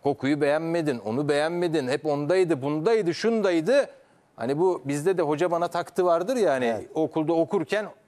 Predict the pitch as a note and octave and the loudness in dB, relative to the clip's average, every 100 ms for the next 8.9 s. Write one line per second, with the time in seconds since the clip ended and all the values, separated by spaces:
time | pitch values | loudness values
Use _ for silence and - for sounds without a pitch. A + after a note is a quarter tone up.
0 | C#3 D3+ E3 F#3 F#3 F#3 D#3+ - F#3+ F3+ | -4 -2 2 2 2 2 0 -2 -2 0
1 | F#3+ G3 G3+ A3 G3+ F#3+ - G3+ G3+ G#3 | 0 0 2 2 2 0 0 0 0 -2
2 | G#3 G3+ F#3+ G3 A3 - E3+ D#3+ F3+ A3 | 0 0 0 0 -2 -2 -2 0 2 2
3 | F#3 G3+ F#3 F3+ E3+ D3+ - A#2 - F3+ | 2 0 0 -2 -4 -6 -4 -4 -2 0
4 | A3+ - - A3 G3 D3 C3 - A2 G#2 | 0 0 -2 0 0 -2 -6 -6 -6 -4
5 | C3+ E3+ G#3+ E4+ E4+ D#4 D4+ D#3+ C3 - | -4 -4 -2 -2 0 0 0 -2 -4 -4
6 | F#2+ - _ _ _ _ _ _ _ _ | -4 -4 _ _ _ _ _ _ _ _
7 | _ - A2+ A#2+ B2+ - G3+ _ C#3+ G3+ | _ -8 -2 0 0 -2 -6 _ -4 -4
8 | D#3 D#3+ D#3 D3 - E3 D#3 A#3+ | -2 -2 0 -2 -2 -4 0 -2